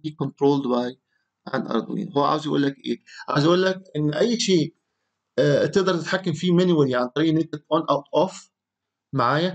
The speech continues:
تقدر توصله مع الكمبيوتر، معناها إن، مع ال، مع ال، المايكرو كنترولر، معناها إن أنت، آه، الأمر في منتهى البساطة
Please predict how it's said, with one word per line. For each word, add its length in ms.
تقدر 200
توصله 440
مع 260
الكمبيوتر، 400
معناها 560
إن، 320
مع 180
ال، 260
مع 340
ال، 220
المايكرو 320
كنترولر، 560
معناها 360
إن 100
أنت، 260
آه، 400
الأمر 360
في 140
منتهى 200
البساطة 540